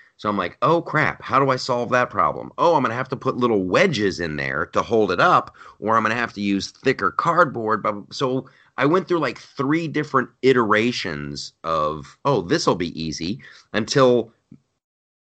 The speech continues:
by the third one, I had, it was pretty damn cool.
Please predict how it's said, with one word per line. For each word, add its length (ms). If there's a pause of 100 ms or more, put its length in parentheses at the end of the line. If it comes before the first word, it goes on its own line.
by 180
the 120
third 380
one, 400
I 220
had, 320 (160)
it 180
was 140 (120)
pretty 500
damn 440
cool. 500